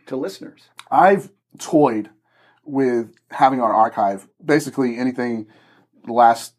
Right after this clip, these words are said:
Speaker 2: hundred and fifty episodes, archive it, and then charge a dollar a month if you wanna listen to it.
Speaker 1: For premium content
Speaker 2: Yeah, for
Speaker 1: or
Speaker 2: premium,
Speaker 1: from the
Speaker 2: yeah.
Speaker 1: archive stuff.
Speaker 2: Um,
Speaker 1: But it's not available now?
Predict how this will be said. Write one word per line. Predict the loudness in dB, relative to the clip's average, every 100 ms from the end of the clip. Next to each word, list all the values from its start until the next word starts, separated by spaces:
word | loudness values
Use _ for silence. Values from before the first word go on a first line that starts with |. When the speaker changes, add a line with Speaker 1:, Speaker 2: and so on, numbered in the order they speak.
| _
Speaker 2:
hundred | -8 -6 -6
and | -6
fifty | -6 -6
episodes, | -6 -10 -4
archive | -2 0 0 -2
it, | -8
and | -10
then | -4
charge | -2 -2
a | 0
dollar | 2 2 -2
a |
month | -4 -8 -10
if | -12
you | -12
wanna | -10
listen | -14 -16
to | -14
it. | -8
Speaker 1:
For |
premium | -2 -2 -2 -6
content | -6 -4
Speaker 2:
Yeah, | -4
for | -2
Speaker 1:
or | -2
Speaker 2:
premium, | 0
Speaker 1:
from | 0 0
the |
Speaker 2:
yeah. | 0 -2 -4 -10 -8
Speaker 1:
archive | -8 -12 -18
stuff. | -20 -20 _ _ 2
Speaker 2:
Um, | 4 4 -4 -2
Speaker 1:
But | -2
it's | 0
not | -2
available | -2 -4 -8
now? | -14